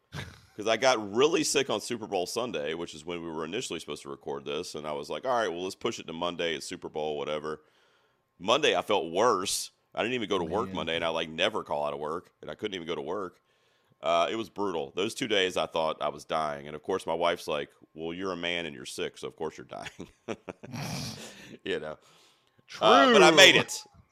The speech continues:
Speaker 1: <laughs> Yeah. But I made it. I'm here, and fast forward a few days, and I feel the best I felt this week so far, even though I'm still a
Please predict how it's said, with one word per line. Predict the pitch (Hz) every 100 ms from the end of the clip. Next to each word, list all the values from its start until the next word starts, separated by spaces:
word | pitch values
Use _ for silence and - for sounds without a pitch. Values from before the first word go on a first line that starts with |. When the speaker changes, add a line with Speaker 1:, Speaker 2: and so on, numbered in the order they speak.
| _ _ -
Speaker 1:
<laughs> | - - 90 -
Yeah. | - - - - - -
But | 135
I | 143
made | 180 160
it. | 107
I'm | 92 120
here, | 151 156 156 156 _
and | 92 98 92
fast | 127 123 -
forward | 117 110 101
a |
few | 104 101
days, | 98 98 92
and | 87
I |
feel | 87 107 101
the | 82
best | 151 160 160
I | 113
felt | 117 107
this | 98 87
week | 82 85
so | - 78
far, | - 80 82
even | 85
though | 85
I'm | 80
still | -
a | 127